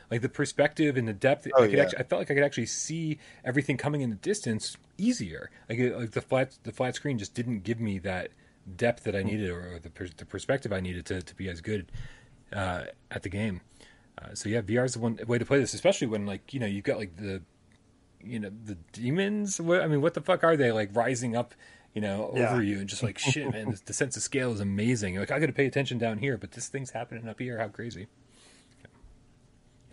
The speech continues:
Speaker 1: Yeah. All right, I guess we
Speaker 2: Somebody
Speaker 1: should
Speaker 2: asked if I beat it. No, I got to the final boss. Um, I don't know how to beat the final boss, though, and I haven't spent the time to figure it out. And,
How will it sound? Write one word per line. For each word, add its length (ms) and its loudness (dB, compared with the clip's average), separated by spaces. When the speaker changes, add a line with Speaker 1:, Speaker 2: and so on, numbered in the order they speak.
Speaker 1:
Yeah. 60 -16
All 80 12
right, 120 12
I 60 2
guess 80 4
we 40 10
Speaker 2:
Somebody 220 10
Speaker 1:
should 60 12
Speaker 2:
asked 120 4
if 80 0
I 140 12
beat 200 6
it. 200 6
No, 180 10
I 140 6
got 200 8
to 80 4
the 80 4
final 380 8
boss. 520 6
Um, 440 0
I 60 2
don't 180 2
know 80 2
how 80 2
to 80 -2
beat 180 -8
the 60 -18
final 240 0
boss, 260 -4
though, 160 -2
and 80 -4
I 60 -6
haven't 240 -6
spent 220 -6
the 60 -14
time 240 -6
to 60 -12
figure 220 -10
it 80 -6
out. 240 -4
And, 240 -4